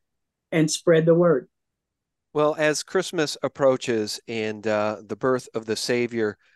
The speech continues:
Speaker 2: comes back into play for people to actually think about, a lot of people don't think about that too much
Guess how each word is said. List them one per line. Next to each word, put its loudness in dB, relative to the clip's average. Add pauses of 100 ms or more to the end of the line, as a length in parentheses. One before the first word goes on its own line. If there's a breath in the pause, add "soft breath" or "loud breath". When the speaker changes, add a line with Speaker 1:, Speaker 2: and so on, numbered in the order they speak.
(580)
Speaker 2:
comes -4
back 0
into -4
play 0
for -6
people -8
to 2
actually -6
think -6
about, -2
a -12
lot -4
of -10
people -8
don't -6
think -10
about -4
that -6
too -10
much -8